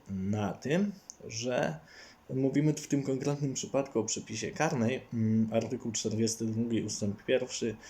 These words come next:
Konstytucji mówi, że, mm, odpowiedzialności karnej podlega tylko ten, kto dopuścił się czynu zabronionego pod groźbą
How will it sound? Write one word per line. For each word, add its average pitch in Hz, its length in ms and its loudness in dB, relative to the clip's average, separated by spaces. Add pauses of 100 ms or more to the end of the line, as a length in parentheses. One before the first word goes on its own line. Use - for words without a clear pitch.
(340)
Konstytucji 110 800 0
mówi, 117 600 0
że, 107 420 0 (160)
mm, 104 340 0 (120)
odpowiedzialności 110 800 0
karnej 120 340 2
podlega 104 500 0
tylko 117 360 -4
ten, 127 180 2
kto 113 180 0
dopuścił 110 440 -4
się 156 140 -4
czynu 117 300 0
zabronionego 110 640 0
pod 104 200 -2
groźbą 113 480 0